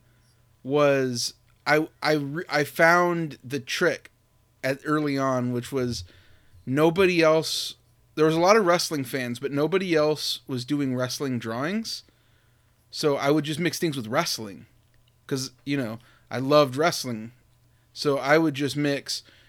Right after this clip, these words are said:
you know, certain wrestlers, like, you know, Daniel Bryan and Kane instead of the Batman and Robin cover 'cause they were a tag team. Or I would do, you know, uh, Donkey Kong fighting Mario, but they're <laughs> wrestlers, so they're wearing, like, you know,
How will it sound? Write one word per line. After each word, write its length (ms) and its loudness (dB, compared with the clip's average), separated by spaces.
you 120 -4
know, 220 -4
certain 420 0
wrestlers, 560 0
like, 240 -4
you 140 -4
know, 240 0
Daniel 380 0
Bryan 360 0
and 160 -6
Kane 340 -4
instead 340 -4
of 140 -6
the 80 -4
Batman 400 -4
and 140 -4
Robin 320 -2
cover 400 -10
'cause 140 -8
they 100 -2
were 160 -2
a 40 -6
tag 360 -4
team. 300 -10
Or 160 -2
I 80 0
would 240 -4
do, 540 0
you 160 -4
know, 360 -4
uh, 480 -8
Donkey 320 0
Kong 340 -2
fighting 680 0
Mario, 460 2
but 180 -6
they're 100 0
<laughs> 140 2
wrestlers, 480 -2
so 80 -8
they're 140 -4
wearing, 420 -2
like, 260 -6
you 120 -4
know, 160 -6